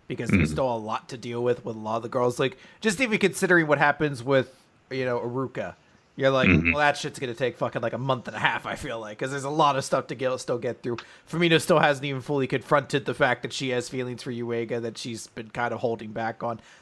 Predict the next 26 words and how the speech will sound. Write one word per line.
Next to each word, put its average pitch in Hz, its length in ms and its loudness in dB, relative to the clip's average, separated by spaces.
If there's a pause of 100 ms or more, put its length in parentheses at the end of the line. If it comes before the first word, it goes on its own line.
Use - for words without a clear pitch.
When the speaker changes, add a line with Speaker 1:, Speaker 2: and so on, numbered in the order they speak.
(100)
Speaker 1:
There's 180 140 2
a 180 60 2
lot 175 240 4
to 143 80 -14
still 147 200 0
get 131 380 -4
to, 98 240 -12 (380)
but 135 100 -2
as 120 160 -2
I - 20 -14
said, 110 100 -10
I 107 40 -10
think - 180 -12
we're 131 80 -4
winding 120 440 -8
up - 100 -14
these 110 160 -12
character 104 360 -6
arcs, 98 220 -4 (460)
and 117 160 -6
I 170 140 6
don't 240 120 2
know, 240 140 -2
man. 123 300 -6
It, 180 180 -2
it's, - 400 -8